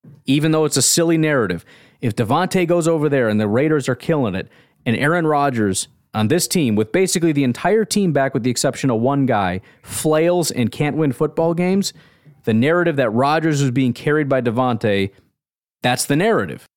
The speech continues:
He was the secret sauce to this whole thing. We knew Rodgers was overrated. We saw him flounder in these playoff games and all that stuff. Bla-, I'm just saying, you know how this stuff's gonna get spin up, spun up, a-, and I'm okay with it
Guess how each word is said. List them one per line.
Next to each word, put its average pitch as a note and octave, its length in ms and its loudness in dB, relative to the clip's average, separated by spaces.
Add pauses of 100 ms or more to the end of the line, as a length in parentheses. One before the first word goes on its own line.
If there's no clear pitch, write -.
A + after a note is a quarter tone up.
(100)
He G3 200 2
was G#3 220 2
the D#3+ 80 0
secret D3 360 0
sauce A#2+ 320 0
to C3 100 0
this G#2+ 180 0
whole G#2 180 0
thing. G#2+ 180 0
We A#3 160 4
knew F3+ 240 2
Rodgers A#2 460 2
was A2+ 160 2
overrated. A2+ 580 2
We A3+ 140 4
saw C3+ 320 2
him A#2+ 220 0
flounder A#2+ 640 0
in A#2+ 120 2
these A#2+ 180 0
playoff B2 760 -2
games B2+ 240 0
and B2 80 0
all A#2+ 120 0
that B2 180 0
stuff. D#3+ 340 -2 (380)
Bla-, D3+ 180 -2 (360)
I'm E3 200 2
just F#3 180 0
saying, G3 300 0
you F3 100 2
know F3+ 160 0
how F3+ 160 0
this D#3+ 140 0
stuff's D#3+ 240 0
gonna D#3+ 160 0
get C#3+ 160 -2
spin D3+ 260 0
up, E3 220 -2
spun D#3 320 0
up, F#3+ 220 -2 (600)
a-, - 240 -4
and B2+ 120 2
I'm C3+ 160 2
okay D3+ 280 0
with G2+ 220 -2
it G2+ 120 -12